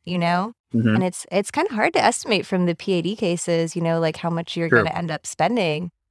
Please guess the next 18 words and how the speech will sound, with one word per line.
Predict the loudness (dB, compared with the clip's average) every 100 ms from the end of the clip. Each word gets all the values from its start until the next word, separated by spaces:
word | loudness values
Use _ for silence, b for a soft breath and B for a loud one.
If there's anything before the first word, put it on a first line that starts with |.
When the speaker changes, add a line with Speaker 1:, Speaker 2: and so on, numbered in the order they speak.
| _
Speaker 2:
It | 4
is. | 6 6
And, | 4 2 2
and | 4
you're | 6
always | 6 6
gonna | 2 0
spend | 2 4 4
about | 4 4 2 -4 _ _
twice | 2 4 4 0
as | -4 0
much | 0 0
as | -2
you | -2
might | 0 0 -2
think | 0 2 2 2
you're | 2
gonna, | 2